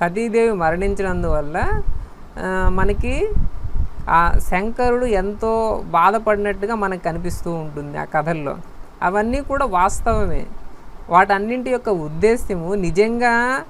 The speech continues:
ఆ శంకరుడు ఈ సుఖదుఖాలకు గురవుతూ ఉన్నాడనో, లేదా ఆయన మాయలో పడిపోయాడనో,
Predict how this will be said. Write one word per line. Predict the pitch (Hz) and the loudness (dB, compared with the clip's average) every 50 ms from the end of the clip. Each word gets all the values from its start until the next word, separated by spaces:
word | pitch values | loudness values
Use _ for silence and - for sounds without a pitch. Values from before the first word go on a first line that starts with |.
| - - - - - - - - - - - - | -14 -18 -18 -18 -18 -20 -20 -20 -20 -12 -4 2
ఆ | 165 165 180 | 4 4 4
శంకరుడు | 185 185 - 185 180 190 208 214 233 233 233 233 226 214 208 208 214 226 226 226 226 - - - - - - - - - - - - - | 4 2 0 -2 -2 -2 -2 -2 -2 0 0 0 2 4 4 4 4 2 0 -2 -2 -6 -8 -10 -10 -8 -8 -8 -8 -8 -10 -10 -8 -4
ఈ | 196 202 226 233 | 0 0 2 2
సుఖదుఖాలకు | - - 202 - 233 226 220 233 226 - - 233 226 220 226 220 208 | 2 2 2 2 2 2 2 2 0 0 0 4 4 4 4 2 0
గురవుతూ | 185 170 170 180 190 202 202 196 202 202 | -2 -2 0 2 2 2 2 4 2 2
ఉన్నాడనో, | 202 196 190 185 185 185 180 170 165 160 160 160 156 156 160 160 - - - - - - - - 175 | 2 2 -2 -4 -2 -2 0 0 0 0 -2 -2 -2 -4 -6 -8 -10 -14 -20 -20 -20 -18 -16 -10 -4
లేదా | 175 202 214 208 226 226 | 0 0 0 2 2 2
ఆయన | 214 202 196 202 | 2 2 0 0
మాయలో | 196 175 165 160 165 175 196 208 220 214 | -2 0 0 0 2 2 2 2 0 2
పడిపోయాడనో, | 208 202 196 196 185 - 190 190 190 185 185 175 170 165 165 165 165 165 | 2 2 2 2 0 0 0 0 0 0 0 -2 -4 -4 -6 -6 -6 -6